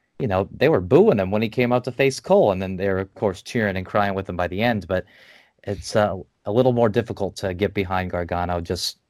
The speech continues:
without the context. So the next match is Rhea Ripley versus Toni Storm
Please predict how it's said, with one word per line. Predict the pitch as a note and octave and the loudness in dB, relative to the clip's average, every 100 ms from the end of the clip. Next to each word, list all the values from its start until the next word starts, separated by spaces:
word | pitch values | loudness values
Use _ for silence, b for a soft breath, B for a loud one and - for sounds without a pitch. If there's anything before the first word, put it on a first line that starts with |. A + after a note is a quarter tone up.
| _ | _
without | G2 F#2 F2 F2+ | -4 0 0 0
the | - F2+ E2+ E2+ | -6 -6 -6 -6
context. | - E2+ E2 A#2+ - - - _ - | -4 -2 -2 -6 -6 -12 -14 _ -10
So | - C#3+ | 2 4
the | C3 | 6
next | F3 G#3 - | 4 2 2
match | D#3+ D#3 C#3 | 2 2 -2
is | A2 F#2+ | -4 -4
Rhea | G2 A2+ E3 E3 | -4 2 4 4
Ripley | A#2+ A#2 G#2+ A2+ A#2+ | 4 0 -2 -4 -4
versus | G2 G#2 - G2+ - | -4 -6 -6 -10 -12
Toni | - A2+ B2 | -4 -2 -2
Storm | C3 - G2+ G2 A2+ | -6 -4 -2 -2 -4